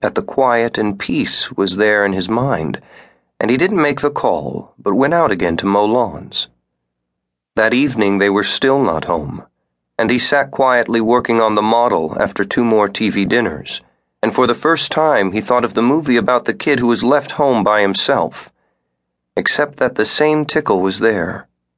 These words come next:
the feeling that it was actually nice not having them around.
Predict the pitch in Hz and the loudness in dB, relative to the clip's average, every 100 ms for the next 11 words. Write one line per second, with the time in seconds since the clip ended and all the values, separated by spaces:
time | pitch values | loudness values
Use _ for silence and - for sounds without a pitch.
0 | _ - 95 - 131 127 120 110 110 110 | _ -6 -2 0 2 4 2 2 0 0
1 | 98 - 120 127 - 127 120 104 135 - | -2 -2 -4 -2 -2 0 0 0 0 -2
2 | - - - - 85 87 80 80 80 80 | -6 -8 -8 -4 -2 0 -2 -2 -2 0
3 | 82 78 73 - | 0 -2 -4 -10